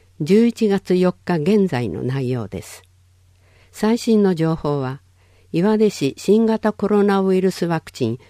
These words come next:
予防接種コールセンター、または市ウェブサイトでご確認ください。お問い合わせは、岩出市役所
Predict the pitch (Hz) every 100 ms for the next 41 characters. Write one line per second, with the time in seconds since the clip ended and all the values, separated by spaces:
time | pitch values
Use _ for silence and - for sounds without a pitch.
0 | _ 139 165 214 220 214 214 202 - 135
1 | - 180 202 190 - 147 110 98 101 107
2 | - _ _ _ - 143 151 135 117 -
3 | _ - - 226 - _ 151 170 196 226
4 | 233 208 - 113 104 - - 127 - 160
5 | 160 143 123 127 113 - 123 _ _ _
6 | _ _ _ _ _ _ _ _ _ _
7 | _ _ _ _ _ - 151 208 202 190
8 | 180 - 151 143 - _ _ - 160 214
9 | 214 202 - 180 165 - - 104